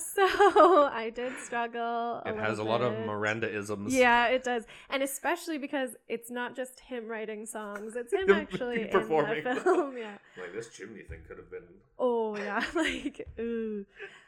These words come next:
Speaker 1: Um, but I, uh, like, I, I sort of understand that where it's a, it's been a really long time. Like, let's come back to it and let's try to, um, connect another level. So, like, your grandparent
Speaker 2: Mm-hmm.
Speaker 1: would take you to that theoretically. Like, I think,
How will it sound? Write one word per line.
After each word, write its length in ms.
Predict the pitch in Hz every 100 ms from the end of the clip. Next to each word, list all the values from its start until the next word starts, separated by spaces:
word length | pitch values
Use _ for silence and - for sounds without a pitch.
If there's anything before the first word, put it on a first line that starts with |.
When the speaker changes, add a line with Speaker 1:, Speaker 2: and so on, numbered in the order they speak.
| -
Speaker 1:
Um, 480 | 254 247 247 247 240 - _ - _ _ _ - -
but 160 | 190
I, 180 | - 277 - -
uh, 80 | - - 269
like, 140 | 311 311
I, 140 | 311 302
I 100 | 294
sort 320 | 294 349 381
of 100 | 381
understand 540 | 320 262 240 - 233 220
that 220 | 208 208
where 180 | 220 214
it's 220 | 214 -
a, 520 | 208 208 214 208 202 - _ _ _ _ -
it's 200 | 247 -
been 360 | - 220 214 185
a 100 | 220
really 320 | 196 202 196
long 240 | 190 - 208
time. 440 | - - 214 -
Like, 160 | 202 202
let's 180 | 202 -
come 200 | 214 196
back 220 | 196 -
to 140 | -
it 100 | 208 202
and 100 | 202
let's 360 | 196 - - _ -
try 360 | - 214 202 196 -
to, 580 | 220 208 202 202 196 - _ _
um, 420 | 196 196 190 185 185 -
connect 560 | 254 233 220 - - -
another 360 | 208 208 190
level. 380 | 196 196 190 196
So, 160 | 196 240
like, 220 | 208 202
your 100 | 220
grandparent 1040 | 190 202 220 262 277 - 214 175 170 170 95
Speaker 2:
Mm-hmm. 160 | 202
Speaker 1:
would 200 | 190 180
take 320 | - 196 -
you 100 | 190 190
to 100 | 190
that 240 | - -
theoretically. 680 | 196 - - - - 196 202
Like, 160 | 208 190
I 100 | -
think, 260 | 233 262